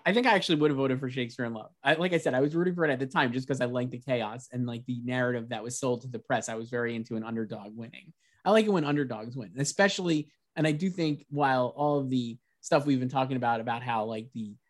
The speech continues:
modern Oscar campaign was, like, launched here and, and all of the,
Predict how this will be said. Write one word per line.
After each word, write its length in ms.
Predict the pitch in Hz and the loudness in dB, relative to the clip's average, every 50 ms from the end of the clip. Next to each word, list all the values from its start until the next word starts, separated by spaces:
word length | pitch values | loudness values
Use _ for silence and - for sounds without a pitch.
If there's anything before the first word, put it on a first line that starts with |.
| _ _ _ | _ _ _
modern 380 | 131 135 131 127 131 139 131 123 | 2 4 4 4 4 4 2 0
Oscar 340 | 117 120 127 127 - 139 127 | 0 -2 -2 -4 -4 -6 -6
campaign 500 | 127 139 123 143 131 143 123 117 117 113 | -4 -4 -4 -4 -4 -4 -4 -4 -4 -4
was, 220 | 113 117 123 127 | -6 -6 -6 -6
like, 200 | 123 117 113 110 - - 135 | -6 -6 -8 -8 -12 -12 -4
launched 460 | 131 127 127 127 131 131 131 - - - | 0 2 4 4 4 2 0 -2 -6 -6
here 300 | - 127 117 113 110 110 | -6 -4 -2 -2 -2 -2
and, 180 | 110 113 117 - | -2 -4 -6 -6
and 180 | 127 120 120 123 - _ _ _ - | -8 -10 -10 -10 -14 _ _ _ 0
all 220 | 139 135 131 127 | 2 2 2 2
of 120 | 127 123 123 | -2 -2 -2
the, 300 | 127 120 117 117 117 | -2 0 0 -2 -4